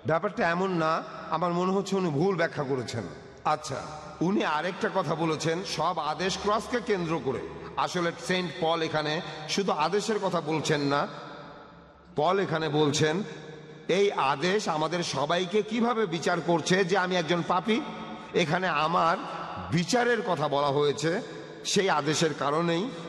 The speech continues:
যীশুখ্রিস্ট নিজে স্বেচ্ছায় ক্রুসিফাই হয়েছেন। এখানে বাইবেল অথবা অন্য কিছুকে ক্রুসিফাই করা হচ্ছে না, এটার কোনো মানে হয় না, অযৌক্তিক।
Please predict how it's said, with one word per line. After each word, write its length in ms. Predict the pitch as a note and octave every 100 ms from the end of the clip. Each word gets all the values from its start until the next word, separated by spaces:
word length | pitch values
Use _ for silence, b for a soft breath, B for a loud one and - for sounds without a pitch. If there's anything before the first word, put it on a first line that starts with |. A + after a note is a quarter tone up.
| - - - -
যীশুখ্রিস্ট 600 | A2 E3+ A3 G#3 A3 -
নিজে 340 | F#3+ E3 D#3 F3
স্বেচ্ছায় 440 | - G3 - A#3
ক্রুসিফাই 440 | F3 E3+ C#3+ D3
হয়েছেন। 400 | C#3+ C#3 A#2 B2 G2+ - - B
এখানে 280 | F3+ G3 F3+
বাইবেল 480 | D3+ D#3+ F#3 G#3 B3 -
অথবা 320 | - D#3+ D#3+ D#3
অন্য 380 | - F#3+ A3 B3 A#3
কিছুকে 360 | F#3+ G3+ G3
ক্রুসিফাই 460 | F3 F3+ F3 F#3 F3
করা 160 | E3 D3
হচ্ছে 360 | C#3+ D3 F3
না, 160 | G3 B3 B
এটার 220 | - E3+ E3+
কোনো 200 | E3 D3+
মানে 280 | C#3+ G#3
হয় 220 | G#3+ D3+ C#3+
না, 100 | D3
অযৌক্তিক। 640 | G3+ A3 C4+ - D#3+ D3